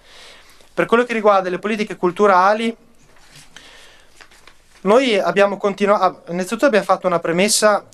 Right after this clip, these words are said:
che soprattutto in questa fase di crisi la cultura è un elemento che esce e deve essere un elemento competitivo. Lo vediamo ad esempio, eh, molto semplicemente nelle aziende.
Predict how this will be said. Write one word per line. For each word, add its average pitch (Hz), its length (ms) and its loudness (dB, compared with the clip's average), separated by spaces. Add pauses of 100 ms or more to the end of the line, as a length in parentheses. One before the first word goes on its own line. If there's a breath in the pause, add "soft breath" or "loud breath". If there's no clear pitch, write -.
(160)
che - 120 -6
soprattutto 190 460 -2
in 233 100 -4
questa 175 220 -2
fase 190 260 -2
di 170 120 -12
crisi 190 680 -4 (840)
la 160 180 -2
cultura 170 800 0 (540)
è 170 200 0
un 180 140 -2
elemento 170 880 -2
che 151 300 -2
esce 180 440 -2 (360 soft breath)
e 165 120 -2
deve 170 200 4
essere 185 240 -2
un 175 60 2
elemento 175 360 -2
competitivo. 156 800 -2
Lo 156 100 -2
vediamo 175 320 0
ad 165 80 -4
esempio, 160 640 0 (400 soft breath)
eh, 143 240 -4
molto 185 280 0
semplicemente 180 640 -4
nelle 156 180 0
aziende. 139 680 -4